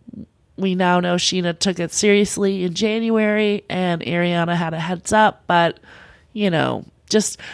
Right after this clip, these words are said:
I think she's just still, well, A, in denial, doesn't want to see it,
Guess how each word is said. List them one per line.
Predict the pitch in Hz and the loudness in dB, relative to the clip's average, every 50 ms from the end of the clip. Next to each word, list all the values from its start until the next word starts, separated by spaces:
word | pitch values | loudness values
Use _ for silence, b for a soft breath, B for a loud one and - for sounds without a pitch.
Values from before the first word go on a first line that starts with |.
| B B B | B B B
I | 285 285 | 2 2
think | 302 320 277 247 - - - | 2 2 0 -4 -10 -14 -10
she's | 254 - - - 247 233 - - | -6 -4 -2 -2 -2 -2 0 0
just | 226 226 - | 0 0 0
still, | - - - 220 214 208 202 170 - - | -2 -2 0 2 2 2 2 0 0 2
well, | 190 202 - - | 2 2 2 2
A, | - - 185 185 190 | 0 0 0 0 0
in | 190 180 | 0 -2
denial, | - 175 175 160 160 156 160 160 160 160 | -4 -4 -2 -2 -2 -2 -2 -2 -4 -4
doesn't | - 175 165 - 147 - | -4 -4 -4 -4 -4 -4
want | 156 160 160 165 | -2 -2 -2 -2
to | 175 | -2
see | 180 - - 214 202 | -2 -2 0 0 2
it, | 208 214 - - | 2 0 0 -4